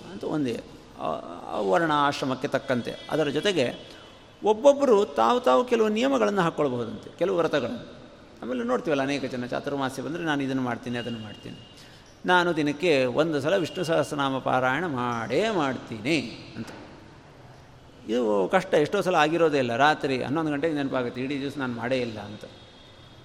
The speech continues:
ಆವಾಗ ಕೂತು ಮಾಡಬೇಕಾಗತ್ತೆ, ನಿದ್ದೆ ಬರ್ತಾ ಇದ್ರೂ ಮಾಡಬೇಕಾಗತ್ತೆ ಆ ನಿಯಮವನ್ನು ಪಾಲನೆ ಮಾಡೋದು ಅಂತ ಹೊರಟು.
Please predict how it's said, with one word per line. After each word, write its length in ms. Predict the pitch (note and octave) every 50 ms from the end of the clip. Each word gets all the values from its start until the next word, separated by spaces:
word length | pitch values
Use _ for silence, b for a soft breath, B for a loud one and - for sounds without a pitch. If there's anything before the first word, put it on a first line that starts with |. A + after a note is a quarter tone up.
| - - - - - - -
ಆವಾಗ 400 | F3 F#3+ G3 F#3 F3+ F#3 G#3 G#3
ಕೂತು 300 | F#3 E3 G3 G#3+ F3 E3
ಮಾಡಬೇಕಾಗತ್ತೆ, 680 | E3 F#3 G#3 A3 G#3+ - G3+ G3 F#3 F3+ - - - - - - - - - -
ನಿದ್ದೆ 220 | C#3+ C#3+ C#3 C#3 D3+
ಬರ್ತಾ 240 | D3 D#3 D3+ E3 E3+
ಇದ್ರೂ 220 | E3+ E3 F#3+ G3+
ಮಾಡಬೇಕಾಗತ್ತೆ 640 | F#3 E3 F3 E3 E3+ - D#3+ D3 C#3 C#3 - -
ಆ 60 | C3 B2
ನಿಯಮವನ್ನು 480 | C3 C#3 D#3 D#3+ D#3 D3+ C#3+ C#3+ C3+
ಪಾಲನೆ 300 | - A#2+ A#2+ C3+ D3 D3+
ಮಾಡೋದು 400 | C#3 C3+ C3 B2 A#2 A2+ A2+ A2+
ಅಂತ 160 | A2 A2+ A2
ಹೊರಟು. 320 | G#2+ G2+ G#2+ G#2+ - -